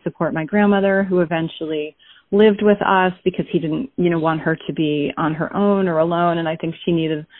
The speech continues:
a little financial backing. And so I really look at him, and he would kind of tell us all the time, like, anything, you can achieve anything if you're willing to work hard enough to get it. And I,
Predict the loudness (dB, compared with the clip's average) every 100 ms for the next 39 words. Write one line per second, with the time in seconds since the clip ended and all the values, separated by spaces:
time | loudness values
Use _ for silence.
0 | -20 -4 2 2 2 -2 0 2 2 2
1 | 2 2 0 -2 -2 -2 -2 -2 -2 0
2 | 2 4 2 0 -8 -20 _ 0 4 4
3 | 6 6 4 4 2 0 0 2 2 0
4 | 0 2 6 6 6 4 2 2 0 -2
5 | 0 0 0 0 0 -2 -4 -4 -2 -2
6 | -2 0 0 0 -2 0 -4 -10 _ _
7 | _ _ _ _ -2 2 6 6 8 6
8 | 6 4 6 4 2 0 -4 -4 0 0
9 | 2 2 0 0 -2 -2 -4 -2 -2 0
10 | -4 -4 -8 -8 -2 -2 -2 -6 -10 -6
11 | -2 -2 -2 -8 _ -2